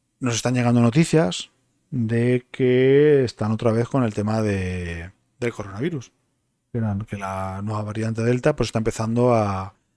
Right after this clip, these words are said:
llegar a mucha gente. Eh, aquí las noticias son diversas. Desde, porque claro, el tema es que a los medios occidentales les encanta exagerar sobre China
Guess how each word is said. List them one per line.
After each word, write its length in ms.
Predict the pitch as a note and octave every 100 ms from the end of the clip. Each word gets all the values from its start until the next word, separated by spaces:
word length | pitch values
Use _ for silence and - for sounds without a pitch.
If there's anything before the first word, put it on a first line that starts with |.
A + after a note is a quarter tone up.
| _ -
llegar 260 | A2 A2+
a 60 | A#2+
mucha 260 | A2+ A2
gente. 420 | G#2 A2 G#2+ G2+ G2+ _ _ _ _ _ _ _ _
Eh, 640 | A#2+ A2+ A2 G#2+ G#2+ G#2+ G#2+
aquí 180 | -
las 120 | C3+ C#3
noticias 320 | B2+ C#3 D3
son 680 | C#3 B2+ A#2 G#2+ G2+ G2+
diversas. 600 | G2+ G#2+ B2 - F#2+ F#2+ - - - _ _ _ _ _
Desde, 960 | C3 A#2+ A2+ A2+ A2+ A2+ A2 A2 A2 G#2+
porque 140 | A#2
claro, 320 | C3 A#2+ A2
el 80 | A#2+
tema 160 | A2+ A#2+
es 80 | B2+
que 80 |
a 40 | B2+
los 60 |
medios 200 | A#2 C3
occidentales 680 | C#3 - C3 A#2+ A#2 A#2+ C#3+
les 140 | C3+
encanta 420 | G#2+ G#2 A2 A2 A#2
exagerar 480 | - G#2+ A2 G2+
sobre 240 | - G2+ F#2+
China 360 | - C#3+ G2